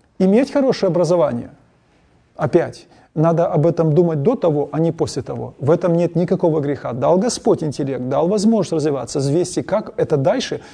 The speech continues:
будет отражаться на вашем поклонении Богу. И об этом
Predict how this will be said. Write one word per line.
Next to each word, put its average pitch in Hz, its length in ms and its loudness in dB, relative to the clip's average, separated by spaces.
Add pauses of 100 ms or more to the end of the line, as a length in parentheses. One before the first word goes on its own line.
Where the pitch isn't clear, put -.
(120)
будет 165 220 2
отражаться 160 540 -4
на 147 120 0
вашем 156 260 -4
поклонении 151 520 0
Богу. 127 360 -2 (640)
И 170 100 10
об 160 160 6
этом 190 300 2